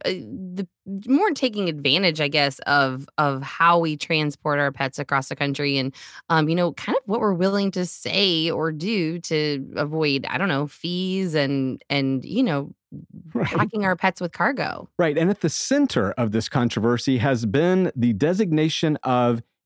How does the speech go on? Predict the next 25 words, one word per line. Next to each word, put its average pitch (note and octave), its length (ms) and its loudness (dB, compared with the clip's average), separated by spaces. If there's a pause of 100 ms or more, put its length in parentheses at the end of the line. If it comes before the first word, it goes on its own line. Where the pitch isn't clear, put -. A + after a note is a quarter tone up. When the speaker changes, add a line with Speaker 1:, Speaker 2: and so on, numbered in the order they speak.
(120)
Speaker 2:
emotional B2+ 1200 2 (840)
service D#3 600 2 (140)
animals, A#2 720 2
<laughs> - 0 -
emotional C#3 1040 0
animals E3+ 500 2
that C3+ 160 0
you F3+ 380 2
take F3+ 340 -2
on D#3 300 0
there E3+ 440 2 (340)
to C3 240 2
make D3+ 280 2
you D3 80 0
feel F3+ 300 0
better, A2+ 340 2
right? C#3+ 280 2
I C3+ 40 -2
mean, C#3+ 120 2
that's, E3 240 0
that's D#3 280 -4
really D#3 340 2
the C3+ 140 0
big B2 320 0
thing. C#3 400 0